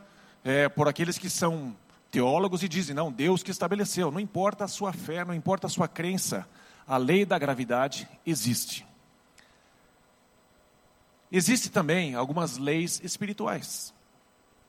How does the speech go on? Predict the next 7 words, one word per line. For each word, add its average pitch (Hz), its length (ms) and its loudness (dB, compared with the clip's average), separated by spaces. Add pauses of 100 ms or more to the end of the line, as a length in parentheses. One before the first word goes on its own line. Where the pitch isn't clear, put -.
(840)
que 196 100 -2
Deus 180 260 4
estabeleceu. 143 720 -2 (440)
Por 196 120 6
exemplo, 170 360 4
não 123 240 2
minta, 214 380 4